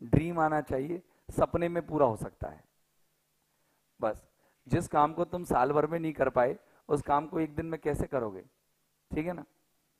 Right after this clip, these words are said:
हाँ तनिष्क, तेरा भी सही है, एक दिन में पूरी English को कैसे करें? ये कोई वो, फिर मेरे को वीडियो बनानी पड़ेगी एक, वो आती है ना आजकल शॉर्ट वीडियो, क्या हो बताओ, देखो एक क्रीम लगाई,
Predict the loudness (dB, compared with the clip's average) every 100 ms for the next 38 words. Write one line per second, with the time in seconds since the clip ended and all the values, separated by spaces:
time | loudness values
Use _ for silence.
0 | _ _ _ -2 -2 0 0 -2 -6 0
1 | 2 2 2 -2 0 -2 -4 -2 -2 0
2 | -2 -2 -4 -2 0 -2 -2 -4 -4 -6
3 | -4 -6 -8 -10 _ _ _ -6 -4 0
4 | -2 -4 -10 _ -20 _ _ -4 -2 -2
5 | -2 -2 2 2 2 -2 0 2 4 2
6 | 0 -2 0 2 2 0 -6 -4 2 4
7 | 4 0 -6 -4 -4 -4 -2 2 2 0
8 | 0 0 0 _ _ _ _ 4 4 4
9 | 4 6 6 4 -8 _ _ 0 0 4
10 | 2 2 _ 0 0 0 -8 -6 2 4
11 | 4 2